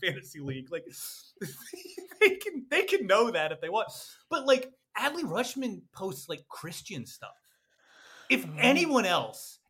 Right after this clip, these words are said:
Speaker 1: anyone else that I followed posted, like, scripture, I'd be like, "You're outta here, dude.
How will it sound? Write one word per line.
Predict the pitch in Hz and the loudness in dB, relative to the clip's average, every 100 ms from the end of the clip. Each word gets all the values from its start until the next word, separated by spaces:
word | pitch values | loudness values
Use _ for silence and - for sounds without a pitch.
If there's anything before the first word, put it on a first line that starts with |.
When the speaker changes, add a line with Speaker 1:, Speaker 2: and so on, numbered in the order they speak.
| - | -4
Speaker 1:
anyone | 247 262 269 226 | 2 4 4 4
else | 175 139 | 2 0
that | 156 | -4
I | |
followed | 143 151 139 135 | 0 -2 -2 -4
posted, | 151 139 135 143 120 | -4 -4 -6 -10 -8
like, | 127 120 - | -6 -8 -12
scripture, | - - 127 123 - 202 202 170 | -14 -10 -4 -4 -4 -6 -6 -2
I'd | 143 | -2
be | 139 | 0
like, | 123 | -2
"You're | 120 123 | 0 2
outta | 110 104 | 2 0
here, | 104 101 | -6 -14
dude. | 98 | -16